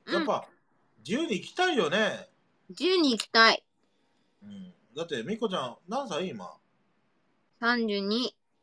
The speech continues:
Speaker 2: え、結婚した方がいいよ、それ。
Speaker 1: だな。結婚するわ。
Speaker 2: ああ、三十二、もう正直、もう、子供産めるか産めないかの、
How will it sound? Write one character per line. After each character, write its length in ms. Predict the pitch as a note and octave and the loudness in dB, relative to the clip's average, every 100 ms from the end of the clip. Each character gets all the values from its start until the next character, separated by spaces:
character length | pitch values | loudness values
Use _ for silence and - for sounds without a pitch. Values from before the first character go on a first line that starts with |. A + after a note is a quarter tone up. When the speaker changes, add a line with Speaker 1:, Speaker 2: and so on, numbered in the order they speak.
| - | -20
Speaker 2:
え、 60 | |
結 160 | - A#2+ | -20 -12
婚 220 | F3+ F3+ | -8 -6
し 60 | E3+ | -4
た 80 | F3 | -2
方 60 | |
が 100 | A#2 | -2
い 60 | C3 | -2
い 60 | A2 | -4
よ、 100 | F2+ | -8
そ 100 | - | -14
れ。 80 | - - _ G3+ | -20 -20 _ 2
Speaker 1:
だ 160 | G#3+ | 4
な。 300 | A#3+ D#4+ E4+ - _ | 6 6 6 0 _
結 180 | - C4+ | -18 -6
婚 180 | D4 D#4+ | -2 -2
す 160 | D#4 D#4 | -2 -2
る 100 | D#4+ | 0
わ。 220 | F#3 D#3 _ _ _ _ _ _ _ A2 | 0 -4 _ _ _ _ _ _ _ -14
Speaker 2:
あ 220 | A2+ G#2+ | -12 -10
あ、 40 | |
三 380 | - G3 C4 A3+ | -8 -6 -6 -8
十 180 | E3 C3+ | -10 -12
二、 360 | C#3+ D#3+ D#3 - - | -12 -14 -16 -20 -14
も 100 | C3 | -12
う 20 | |
正 140 | - G3 | -10 -10
直、 240 | E3 A#2+ | -10 -12
も 160 | A2 A2 | -12 -14
う、 220 | G2+ F#2+ _ _ _ _ _ _ | -14 -20 _ _ _ _ _ _
子 100 | - - | -10 -6
供 260 | G3+ F3+ | -4 -2
産 100 | F3+ | 0
め 80 | C4+ | 0
る 100 | C4+ | 0
か 120 | C4+ | -4
産 100 | D3+ | -6
め 120 | F3 G3 | -2 0
な 160 | A3 | 0
い 100 | - | 0
か 160 | E3+ C#3 - _ _ | -4 -6 -8 _ _
の、 300 | C3+ B2 A2 | -6 -4 -4